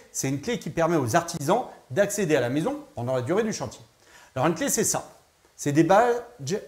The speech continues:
N F C. Ils fonctionnent sur des serrures électroniques. Chaque artisan a son badge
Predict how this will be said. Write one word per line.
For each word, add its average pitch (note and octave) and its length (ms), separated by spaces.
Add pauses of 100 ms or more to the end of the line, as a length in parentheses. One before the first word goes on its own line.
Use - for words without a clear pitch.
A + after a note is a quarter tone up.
(120)
N A3+ 180
F - 40
C. - 280 (100)
Ils D3 100
fonctionnent F3+ 480 (280)
sur F#3+ 240
des D#3 120
serrures E3+ 440 (140)
électroniques. F3+ 540 (480)
Chaque A#3+ 300
artisan F3+ 400
a C#3 60
son - 140
badge F3+ 300